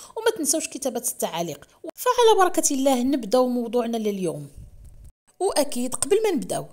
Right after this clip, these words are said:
تعازينا الحارة لسيدنا، الله ينصرو جلالة الملك محمد السادس حفظه الله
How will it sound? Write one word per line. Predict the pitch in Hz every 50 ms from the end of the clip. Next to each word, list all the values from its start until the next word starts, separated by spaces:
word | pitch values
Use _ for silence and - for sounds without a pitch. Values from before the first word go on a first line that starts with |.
| - -
تعازينا | - 302 294 294 302 285 - 311 311 311 294
الحارة | 277 277 - 277 269 254 254 262
لسيدنا، | 247 247 254 240 - - 247 196 180 165 - - _ _ _ -
الله | 240 240 247 254
ينصرو | 240 240 226 - - 202 202 220
جلالة | 208 208 208 208 240 247 262 247 240 247
الملك | 233 196 202 196 208 208 -
محمد | 254 - 262 247 226
السادس | - - - 254 220 - -
حفظه | - 220 - 208 185 185 165 170 175
الله | 165 170 180 226 254 262